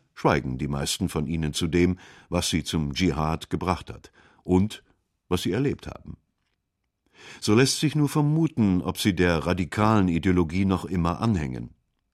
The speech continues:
Im Fall von Yusuf O. waren sich die Berliner Richter jedoch sicher, wie Gerichtssprecher Tobias Kähne sagt.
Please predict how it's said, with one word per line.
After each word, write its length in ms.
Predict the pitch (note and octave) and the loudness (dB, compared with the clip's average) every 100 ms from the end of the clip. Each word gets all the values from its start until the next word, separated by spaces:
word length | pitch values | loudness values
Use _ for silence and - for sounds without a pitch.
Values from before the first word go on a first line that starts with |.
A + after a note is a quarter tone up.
| _ _ _ - - - | _ _ _ -20 -20 -6
Im 140 | F#2+ F#2 | -2 2
Fall 260 | B2+ D#3 | 2 2
von 340 | D#3 A#2 G2 E2+ | 2 0 0 0
Yusuf 500 | G#2 - F#2+ D#2+ - | 0 2 0 -2 -2
O. 300 | G2 A2 C3 - _ - | 0 0 -2 -10 _ -2
waren 280 | F2 G2 F#2 | 0 2 0
sich 160 | F#2+ | 0
die 100 | - | -2
Berliner 540 | C#2 D#2 F2 D3+ C3+ A#2+ | 0 0 0 0 0 -2
Richter 240 | B2 C#3 | -4 -2
jedoch 320 | A#2+ A2+ A2 | 0 0 -2
sicher, 600 | - G2 G#2 F2 C2 A#1 _ | 0 0 2 0 -4 -8 _
wie 300 | E2 D2+ B1+ | -4 -4 -4
Gerichtssprecher 880 | - C2 D#2+ - - - - E2 G#2 | -8 -6 -4 -6 -8 -8 -4 -4 -2
Tobias 500 | F2+ C#2+ C#2 C2 - | -4 -6 -6 -6 -8
Kähne 400 | - D2+ C#2 E2 | -4 -4 -2 -4
sagt. 480 | E2 C2+ - - - | -4 -8 -12 -20 -20